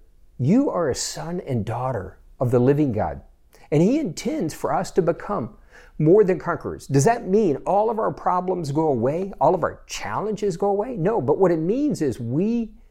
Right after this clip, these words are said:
will increasingly grow in all that he has for us. And we will increasingly grow in the likeness of the one who paid the price for you and I. So I want to leave you with this.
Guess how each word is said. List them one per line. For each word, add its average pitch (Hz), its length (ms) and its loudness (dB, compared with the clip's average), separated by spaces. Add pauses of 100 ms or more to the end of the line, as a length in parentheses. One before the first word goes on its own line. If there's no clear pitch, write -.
(120)
will 160 480 2
increasingly 131 1300 0 (800)
grow 127 840 2 (240)
in 151 180 -2 (100)
all 180 240 -2
that 180 120 0
he 160 100 0
has 139 200 -4
for - 140 -10
us. - 100 -14
And 190 200 2
we 254 180 4
will 208 240 4
increasingly 165 720 0
grow 160 420 2
in 170 100 2
the 143 80 0
likeness 143 640 -2
of 143 340 0 (400)
the 113 180 -2
one 107 440 -2 (200)
who 110 200 -6
paid 160 320 0
the 107 60 -6
price 143 440 -6
for 139 280 0
you 139 240 4
and 104 80 -6
I. 101 180 -8 (1400)
So - 140 2
I 190 40 6
want 208 120 4
to 165 60 4
leave 156 260 2
you 147 80 2
with 120 160 -4
this. - 400 -16